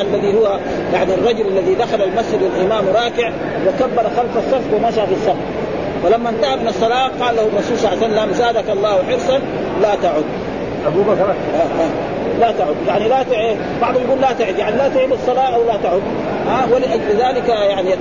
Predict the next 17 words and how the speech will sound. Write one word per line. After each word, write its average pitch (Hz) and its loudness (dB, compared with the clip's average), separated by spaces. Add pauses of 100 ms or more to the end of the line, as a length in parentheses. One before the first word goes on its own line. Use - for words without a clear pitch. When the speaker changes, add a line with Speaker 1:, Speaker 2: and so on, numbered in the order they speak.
(140)
Speaker 1:
أحسن 240 0
يعني. 175 0 (100)
وعلى 254 2
كل 226 0
حال 196 0
ما 202 0
دام 220 2
الحديث، 202 0 (640)
الحديث 226 2
هذه 214 2
لا 226 2
صلاة، 240 0
هذا 254 2
في 233 -2
البخاري 220 0 (120)
وفي 220 0
مسلم. 214 0